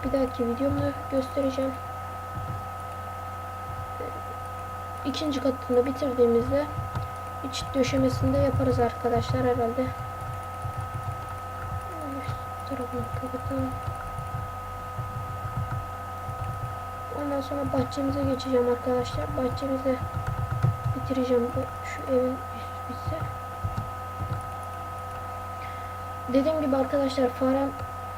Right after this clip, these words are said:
bir bozuk. O yüzden yavaş yapıyorum.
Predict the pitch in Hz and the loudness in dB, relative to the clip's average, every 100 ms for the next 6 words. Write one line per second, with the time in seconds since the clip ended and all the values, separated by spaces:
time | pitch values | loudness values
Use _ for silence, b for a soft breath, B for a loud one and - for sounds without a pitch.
0 | - 262 254 240 247 247 277 - - - | -4 -2 0 4 8 8 6 -2 -4 -6
1 | - - - - - - - - - - | -6 -6 -8 -8 -6 -6 -6 -6 -6 -6
2 | - 262 254 262 277 262 - - - - | 2 6 8 6 4 2 -2 -6 -6 -4
3 | - - 104 90 90 90 90 - 87 - | -4 -2 -2 -4 -6 -6 -6 -6 -6 -6
4 | - - - - 240 262 277 285 254 - | -6 -6 -6 4 8 8 6 2 2 4
5 | 254 285 | 4 4